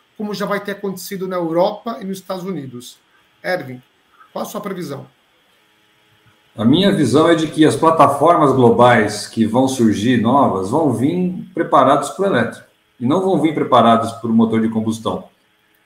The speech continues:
Speaker 2: Então, e essas plataformas vão ser muito queridas aqui de todo mundo, porque a gente vai ver isso no mundo todo e vai querer aqui no Brasil, e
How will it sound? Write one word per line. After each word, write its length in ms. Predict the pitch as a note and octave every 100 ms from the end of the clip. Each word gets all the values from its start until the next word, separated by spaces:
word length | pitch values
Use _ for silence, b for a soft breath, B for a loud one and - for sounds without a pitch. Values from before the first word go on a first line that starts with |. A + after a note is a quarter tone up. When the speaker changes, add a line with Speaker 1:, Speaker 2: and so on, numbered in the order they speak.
| _ _
Speaker 2:
Então, 460 | - G2 D3+ C#3 C#3+
e 60 | C#3
essas 220 | D3+ -
plataformas 640 | D#3+ D#3 D3+ - F3+ F3 D3+
vão 140 | D3+
ser 140 | D3+
muito 260 | E3 F#3 F3+
queridas 480 | A3 G3+ G3 A#2+ G#2+
aqui 260 | A2 G#2+
de 220 | - A2 G2+
todo 300 | A#2+ A#2+ A2+
mundo, 340 | A2+ D#3 F3
porque 840 | G3 G3 G3+ G3 F3+ A#2+ G2+ - G#2
a 100 | G2+
gente 240 | A#2+ B2+
vai 240 | A2 B2+ B2+
ver 180 | B2+
isso 220 | C3+ - B2
no 80 |
mundo 220 | A#2+ B2 B2+
todo 280 | C3 D#3
e 40 | D#3+
vai 100 | F3+
querer 200 | F3+ F3+
aqui 120 | F3
no 100 | E3+
Brasil, 520 | D#3 B2 A3+ G3+ G#3+
e 280 | F#3 D3 A#2+